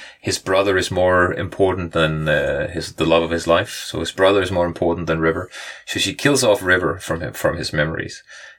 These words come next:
and then add Joey back instead. So Joey is now, uh,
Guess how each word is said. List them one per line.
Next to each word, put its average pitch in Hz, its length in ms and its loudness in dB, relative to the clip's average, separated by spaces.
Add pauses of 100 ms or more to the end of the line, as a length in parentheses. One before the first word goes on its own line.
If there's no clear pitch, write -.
(200)
and 92 440 6 (160)
then 90 680 0 (280)
add 90 340 4 (880)
Joey 98 260 6
back 76 300 2
instead. - 340 -10 (960)
So 90 180 -2
Joey 90 320 2
is 87 100 0
now, 85 380 4
uh, 80 460 2